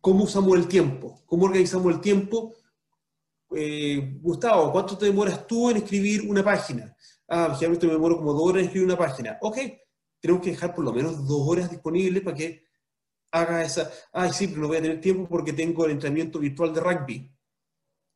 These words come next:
Eh, sí, pero ¿a qué hora es el entrenamiento virtual de rugby? Es a las siete de la tarde. ¿Cuánto dura? Ah, dura una hora. Ah, de siete a ocho.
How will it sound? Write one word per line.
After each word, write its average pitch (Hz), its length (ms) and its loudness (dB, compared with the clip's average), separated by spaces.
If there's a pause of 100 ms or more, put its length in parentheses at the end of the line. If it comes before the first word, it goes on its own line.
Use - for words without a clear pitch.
(160)
Eh, 147 400 -4
sí, 196 180 -4
pero 139 160 -4
¿a 135 40 -4
qué 180 100 2
hora 185 80 2
es 190 60 2
el 180 100 2
entrenamiento 175 340 0
virtual 170 280 2
de 170 60 -2
rugby? 156 500 -4 (460)
Es 151 120 -4
a 151 60 -2
las 143 120 -2
siete 170 180 -2
de 165 80 2
la 165 140 4
tarde. 113 340 -6 (400)
¿Cuánto 175 340 0
dura? 143 600 0
Ah, 170 180 0
dura 165 240 -2
una 165 160 0
hora. 156 480 2
Ah, 175 120 -4
de 151 60 -8
siete 175 260 -4
a 185 60 4
ocho. 175 440 0